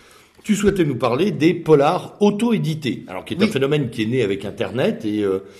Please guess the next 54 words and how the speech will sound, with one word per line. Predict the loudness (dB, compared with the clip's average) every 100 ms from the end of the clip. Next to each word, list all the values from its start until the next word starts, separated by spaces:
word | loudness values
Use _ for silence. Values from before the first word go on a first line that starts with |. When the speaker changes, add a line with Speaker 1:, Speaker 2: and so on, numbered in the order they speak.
| -20 -16
Speaker 1:
et | -12
la | -12
possibilité | -4 -2 -2 -6 -6 -4
maintenant | -4 -4 -6 -6
assez, | -6 -6 -4 -2
euh, | -4 -6 -12 -20 _ _ _ -18 -18 _ _ -20 -16
assez | -8 -4 -4
importante | -4 -6 0 4 4 2 -4
de | -6
pouvoir | -8 -6 -6
finalement, | -8 -16 -6 -2 -2 -2
euh, | -8 -12 -18 _
faire | -6 -4
sortir | -4 -6 -6
un | -6
bouquin | -4 -6 -6
quand | -8 -8
on |
n'est | -8 -4
pas | -4
connu | -2 -4 -4
du | -6 -8 -8
tout. | -10 -12 -18 -12
Speaker 2:
Tout | -2
à | 0
Speaker 1:
Voilà. | 0 -6
Speaker 2:
fait, | -10 -20 -14
tout | -8 -8
à |
fait. | -8 -8
Speaker 1:
Euh, | -2 -2 -2
et | -2
à | -2
Speaker 2:
Euh, |
Speaker 1:
moindre | -2 -2 -4
frais. | -6 -6 -6 -8 -20 -20 -20 -20 -10
Speaker 2:
euh, | -2 -2 -2 -4
ou | 0
à | 2
moindre | 2 2 -2
frais. | -2 2 4 2 0
Euh, | -4 -4 -4 -6 -8
alors | -8 -8
je, | -10
je | -8
vais | -8
mettre | -6 -6
le |
contexte, | -6 -8 -4 -4 -4 -6
c'est-à-dire | -6 -6 -6
quand | -8
je | -6
dis | -8
le | -10